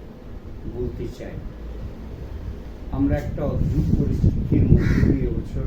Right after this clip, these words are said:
পরীক্ষা করতে চলেছি। সময়টা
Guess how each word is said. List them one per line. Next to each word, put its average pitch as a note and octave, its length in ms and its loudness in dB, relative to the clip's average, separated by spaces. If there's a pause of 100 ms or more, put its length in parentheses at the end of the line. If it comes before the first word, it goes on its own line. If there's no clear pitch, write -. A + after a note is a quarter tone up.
(140)
পরীক্ষা - 480 -2 (1160)
করতে C3 280 -6 (140)
চলেছি। B2+ 420 -4 (1300)
সময়টা C#3+ 520 0